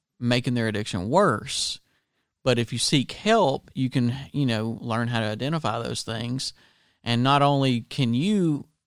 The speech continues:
not feel guilty about their addiction, and, but you can, you can break the cycle of, of enabling them and fueling their addiction,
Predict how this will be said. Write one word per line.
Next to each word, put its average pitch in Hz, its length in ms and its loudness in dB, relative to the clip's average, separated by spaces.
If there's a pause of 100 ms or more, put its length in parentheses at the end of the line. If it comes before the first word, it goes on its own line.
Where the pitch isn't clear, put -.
(140)
not 139 260 -2
feel 131 180 2
guilty 139 600 4
about 156 360 2
their 120 140 -2
addiction, 110 500 -4 (800)
and, 120 640 2 (220)
but 120 180 0
you 143 160 2
can, 135 440 0
you 147 200 -2
can 120 300 -2
break 135 320 0
the 120 100 -4
cycle 135 480 0
of, 107 380 -4
of 113 320 -4
enabling 160 580 -2
them 165 400 -2
and 110 220 -2
fueling 143 420 0
their 131 160 0
addiction, 127 600 -2